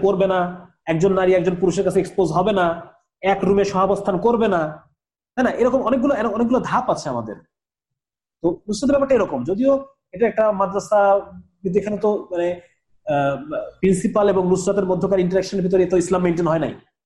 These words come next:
হ্যাঁ, ভিকটিমকে, যে রেপিস্ট, সে ভিকটিমকে তার পসিবল জায়গা মতো পেয়ে গেছে, যেটা তার সুবিধাজনক একটা জায়গা সে পেয়ে গেছে। আমি যেটা বললাম যে আগে, যে তিনটা ফ্যাক্টরের কথা আমি আগে বললাম, যে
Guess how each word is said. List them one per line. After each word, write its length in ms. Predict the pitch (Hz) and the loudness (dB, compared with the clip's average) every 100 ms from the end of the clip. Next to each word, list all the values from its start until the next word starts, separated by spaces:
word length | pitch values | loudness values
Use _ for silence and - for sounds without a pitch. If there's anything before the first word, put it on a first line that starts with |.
| _ _ _ _ - | _ _ _ _ 0
হ্যাঁ, 160 | 180 | 2
ভিকটিমকে, 680 | 151 185 220 190 202 185 185 _ - | 0 -2 -2 0 2 0 -2 _ -4
যে 140 | 160 | 0
রেপিস্ট, 400 | 180 185 196 160 | 2 2 2 0
সে 160 | - 180 | -2 0
ভিকটিমকে 720 | 170 170 185 185 175 170 - _ _ _ | 0 0 0 2 2 0 -6 _ _ _
তার 100 | 165 - | -4 -2
পসিবল 320 | 175 202 180 | -2 2 2
জায়গা 220 | 160 165 | 4 2
মতো 140 | 160 160 | 0 0
পেয়ে 180 | 160 139 | 0 0
গেছে, 260 | 131 - 127 | -4 -8 -14
যেটা 220 | 143 143 | -2 0
তার 180 | - 147 | 0 -4
সুবিধাজনক 460 | 165 170 165 160 | 0 2 2 0
একটা 140 | 139 143 | -2 0
জায়গা 220 | 147 139 | 0 0
সে 100 | 143 | -4
পেয়ে 180 | 147 123 | -6 -6
গেছে। 320 | 117 - _ _ _ _ _ _ _ _ | -8 -18 _ _ _ _ _ _ _ _
আমি 100 | 160 | 2
যেটা 120 | 202 | 2
বললাম 160 | 220 233 | 2 2
যে 80 | 185 | 2
আগে, 180 | 151 | 2
যে 100 | 139 | 0
তিনটা 260 | 139 175 175 | 0 0 2
ফ্যাক্টরের 320 | 170 156 196 | -2 -2 -2
কথা 140 | 170 160 | -2 0
আমি 100 | 143 | 0
আগে 160 | 135 | 2
বললাম, 340 | 127 120 131 151 | 0 0 -2 0
যে 280 | 143 156 | -2 -2